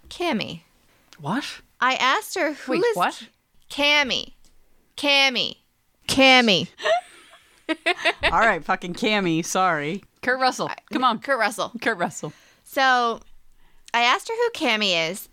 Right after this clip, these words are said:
Speaker 1: and where is she, she said, "Right there," and
Speaker 2: Ugh.
Speaker 1: pointed to the recently acquired antique rocking chair.
Speaker 2: Did you get it on Facebook? Do not do that shit.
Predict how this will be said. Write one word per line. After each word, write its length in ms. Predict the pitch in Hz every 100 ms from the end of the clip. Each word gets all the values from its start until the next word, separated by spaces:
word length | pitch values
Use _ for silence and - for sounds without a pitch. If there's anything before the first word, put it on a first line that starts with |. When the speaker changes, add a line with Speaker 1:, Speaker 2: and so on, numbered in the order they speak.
| -
Speaker 1:
and 160 | 247
where 220 | 269 294 587
is 60 |
she, 340 | - 190 165 - _ _ _ _ _
she 300 | - - 233
said, 520 | - 202 165 170 240 - _
"Right 280 | 262 302 - 508 440
there," 240 | 226 - 156
and 160 | - 254
Speaker 2:
Ugh. 240 | 269 170
Speaker 1:
pointed 640 | 269 311 285 330 320 - -
to 180 | - 247
the 220 | 214 185
recently 840 | 165 180 320 - 311 277 302 311 302
acquired 840 | - - - 330 349 247 196 180 165 - -
antique 840 | 220 233 240 226 - 254 233 220
rocking 880 | 160 165 185 190 196 196 180 175 170
chair. 960 | - 165 165 160 156 156 151 - - -
Speaker 2:
Did 140 | -
you 60 | -
get 140 | 147
it 80 | 175
on 120 | 196
Facebook? 540 | - 240 240 330 359 - - -
Do 120 | - 135
not 440 | 131 143 165 160
do 200 | 285 330
that 220 | 359 370
shit. 400 | - 330 262 190